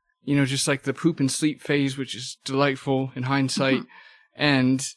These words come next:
Speaker 1: and just remember, I, e-, even though I was really sick, it's, like, a cool memory 'cause I don't, I don't remember it as sick.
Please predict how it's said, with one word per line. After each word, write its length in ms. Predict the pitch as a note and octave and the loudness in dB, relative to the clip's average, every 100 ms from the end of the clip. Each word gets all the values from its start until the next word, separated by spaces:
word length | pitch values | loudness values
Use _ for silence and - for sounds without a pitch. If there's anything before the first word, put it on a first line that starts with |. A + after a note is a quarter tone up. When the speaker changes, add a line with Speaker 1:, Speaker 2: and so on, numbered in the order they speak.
| _ _ _ _ _ _ _ _ _ - | _ _ _ _ _ _ _ _ _ -6
Speaker 1:
and 180 | E3 C#3+ | -2 0
just 160 | D#3+ | 0
remember, 380 | F#3+ G3 G3 F#3+ | 2 4 4 4
I, 140 | E3 D#3+ | 2 0
e-, 160 | G#3 | 0
even 220 | G#3+ G#3+ A#3 | 2 4 6
though 80 | A3 | 6
I 80 | |
was 180 | F#3+ F3 | 6 4
really 300 | E3 G3+ F#3+ | 2 2 2
sick, 360 | - G#3+ D#3+ - | 2 2 2 2
it's, 180 | D3 E3 | 0 2
like, 160 | D3+ | 2
a 40 | D3 | 2
cool 220 | - G3 | 4 6
memory 320 | E3+ E3+ D#3+ | 6 6 6
'cause 160 | C#3+ C#3 | 4 2
I 80 | C#3+ | 2
don't, 240 | D#3 - _ D#3+ - _ - - - | 0 -6 _ -20 -20 _ -20 -6 2
I 60 | |
don't 160 | F3+ F#3 | 2 4
remember 420 | F3 E3+ E3+ D#3+ D3 | 4 6 6 6 4
it 80 | |
as 200 | D3 C#3+ | 2 -2
sick. 420 | - D#3 B2 - | 0 0 0 -2